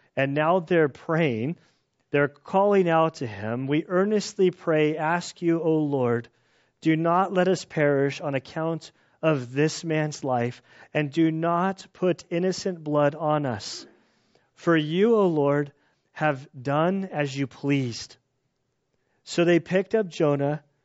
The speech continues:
and they threw him into the sea, and the sea stopped its raging. This is,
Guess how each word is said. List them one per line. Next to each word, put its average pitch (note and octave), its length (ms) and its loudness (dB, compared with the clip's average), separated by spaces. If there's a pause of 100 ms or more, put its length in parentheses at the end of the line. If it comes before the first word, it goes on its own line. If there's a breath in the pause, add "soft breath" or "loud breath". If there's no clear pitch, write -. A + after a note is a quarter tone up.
(380)
and D3+ 160 0
they D#3+ 120 2
threw E3+ 420 0
him G#3 100 2
into G3 220 0
the F3+ 140 2
sea, C#3+ 560 -2 (520)
and D3 280 -2
the D3 140 0
sea F3 500 -2
stopped - 760 -8 (580)
its C3+ 240 -6
raging. A#2+ 540 -6 (1300)
This D3 260 -4
is, D#3 360 0